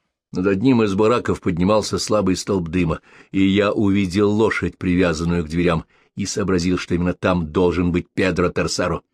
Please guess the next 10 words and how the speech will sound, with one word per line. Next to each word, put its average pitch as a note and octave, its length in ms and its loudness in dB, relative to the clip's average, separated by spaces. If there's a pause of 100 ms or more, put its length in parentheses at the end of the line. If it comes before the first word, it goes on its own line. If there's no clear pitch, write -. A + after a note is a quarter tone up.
(420)
и F#2 100 -8
пошёл - 380 -2
к E2 80 -4
бараку F2+ 360 -2
кружным E2 360 -4
путём. D#2+ 340 -8 (1300)
Зубы C#3+ 540 4
стучали A2+ 500 2
от G#2 180 0
напряжения. F2 600 0